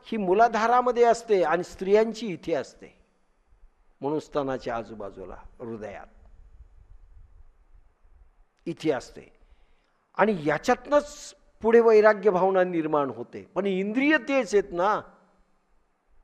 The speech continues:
हे वल्लभाचार्यांनी करेक्ट लिहिलं सायंटिफिक, जे आपण हे करतोय. इंद्रिय काम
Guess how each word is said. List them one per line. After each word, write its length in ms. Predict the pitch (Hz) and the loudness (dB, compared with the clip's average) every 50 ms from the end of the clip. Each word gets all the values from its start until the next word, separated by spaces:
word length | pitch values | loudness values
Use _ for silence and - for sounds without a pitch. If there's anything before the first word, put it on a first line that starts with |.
| _ _ _ _ _ _ _ | _ _ _ _ _ _ _
हे 100 | - 123 | -4 0
वल्लभाचार्यांनी 880 | 135 131 131 131 139 139 135 139 135 135 - 139 131 123 127 131 131 127 | 2 2 2 4 4 6 6 6 6 6 4 2 2 4 2 2 0 -2
करेक्ट 540 | - - _ - 147 165 185 190 185 - 170 | -6 -10 _ -4 -2 0 0 0 -2 -4 -4
लिहिलं 240 | 165 156 147 139 131 | -2 -2 0 -2 -2
सायंटिफिक, 580 | - 127 120 113 104 - 95 92 - - - _ _ _ _ _ _ _ _ _ _ _ _ _ _ - | -4 -6 -6 -6 -8 -12 -16 -18 -18 -20 -20 _ _ _ _ _ _ _ _ _ _ _ _ _ _ -10
जे 100 | 117 131 139 - | -8 -8 -6 -4
आपण 420 | - 127 - - 139 127 123 117 110 - _ _ _ | -6 -6 -4 -4 -4 -4 -4 -6 -10 -12 _ _ _
हे 100 | 127 117 | -16 -16
करतोय. 420 | 113 - - 101 - _ _ - - _ _ _ _ _ _ _ _ _ _ _ _ _ _ _ _ _ _ _ _ _ _ _ _ - - _ _ _ _ _ _ _ _ _ _ _ _ _ _ _ _ _ _ _ _ _ _ _ _ _ _ _ _ _ _ _ _ _ _ _ _ _ | -14 -14 -18 -18 -20 _ _ -20 -20 _ _ _ _ _ _ _ _ _ _ _ _ _ _ _ _ _ _ _ _ _ _ _ _ -20 -20 _ _ _ _ _ _ _ _ _ _ _ _ _ _ _ _ _ _ _ _ _ _ _ _ _ _ _ _ _ _ _ _ _ _ _ _ _
इंद्रिय 420 | - 202 226 247 269 294 311 302 269 202 - - - - - - - - | -8 -8 -8 -6 -6 -6 -6 -6 -6 -8 -10 -16 -20 -20 -20 -20 -16 -12
काम 380 | - 135 139 196 - 330 277 | -8 -2 0 0 0 0 -4